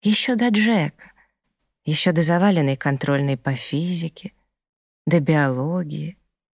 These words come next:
до призовых ленточек, до книжек,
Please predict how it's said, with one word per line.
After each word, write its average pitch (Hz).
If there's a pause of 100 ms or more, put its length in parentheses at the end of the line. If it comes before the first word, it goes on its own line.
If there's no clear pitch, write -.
(200)
до 160
призовых 180
ленточек, 175 (320)
до 185
книжек, 190